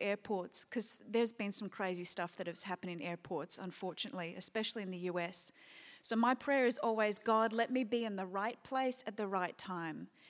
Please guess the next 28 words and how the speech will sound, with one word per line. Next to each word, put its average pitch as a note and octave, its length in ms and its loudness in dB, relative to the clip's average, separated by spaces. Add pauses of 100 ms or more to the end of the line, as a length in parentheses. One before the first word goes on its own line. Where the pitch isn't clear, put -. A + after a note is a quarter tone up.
(140)
and G#3 140 0
never G#3+ 260 4
in G#3+ 200 0
the G3 100 0
wrong G3 280 2
place F3+ 520 -2
at G3 160 -4
the F#3+ 80 -2
wrong F#3 280 -2
time." E3 460 -4 (800)
And A3 300 2 (260)
h-, B3 140 -6
here's B3+ 260 2
the C#4 140 0
incredible A3+ 500 0
thing. F#3+ 380 -4
So - 160 2
we G#3+ 80 2
get A#3+ 280 -2
to C#4 200 -2
L A3+ 160 4
A. F#3+ 360 2 (320)
We G#3+ 200 4
were G3+ 80 0
a G#3 40 0
little B3 220 2
bit A3 320 -2
delayed, G3 560 0